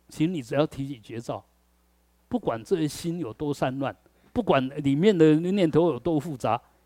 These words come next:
一照通通没有，一照就没有。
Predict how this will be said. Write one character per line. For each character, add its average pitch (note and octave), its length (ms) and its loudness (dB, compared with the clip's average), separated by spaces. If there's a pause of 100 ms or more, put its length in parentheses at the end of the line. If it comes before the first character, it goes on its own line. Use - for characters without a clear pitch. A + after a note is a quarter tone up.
一 D3+ 100 -2
照 C#3+ 320 4 (460)
通 D3 180 -2
通 D3 120 -4
没 C3 160 -2
有， A2 160 -10 (1400)
一 C3 80 -12
照 B2 280 -4 (380)
就 D3+ 100 -8
没 B2 200 -12
有。 A2+ 60 -18